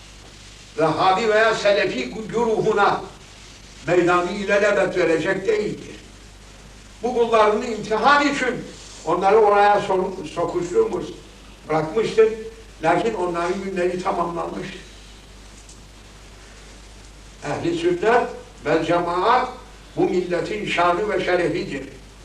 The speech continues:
Onun dışında ne söylenirse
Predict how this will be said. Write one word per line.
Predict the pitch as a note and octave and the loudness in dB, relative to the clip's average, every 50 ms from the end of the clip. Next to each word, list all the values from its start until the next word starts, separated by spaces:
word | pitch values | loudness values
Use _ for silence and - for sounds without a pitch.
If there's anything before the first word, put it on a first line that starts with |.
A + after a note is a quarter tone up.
| - - - - - - - - - - - - - - - - - - - - - - - - - - - - - | -20 -20 -20 -20 -20 -20 -20 -20 -20 -20 -20 -20 -20 -20 -20 -20 -20 -20 -20 -20 -20 -20 -20 -20 -20 -20 -20 -10 -4
Onun | D#3+ D#3+ F3+ G3+ G3+ G#3 G3 | -2 -2 0 0 -2 -4 -4
dışında | G3+ F#3 - - G3+ G3+ F#3+ F#3 G3 F#3 - G3+ G3 - D#3 E3+ | -2 -2 -2 0 -2 -2 -2 0 2 2 2 0 -2 -4 -4 -2
ne | G3 G3+ | 0 0
söylenirse | G3+ G3+ G#3+ G#3 F#3+ F#3 F#3+ F#3+ G3+ A3+ G#3+ - - - | 2 2 2 2 2 2 2 2 0 0 -2 -2 0 2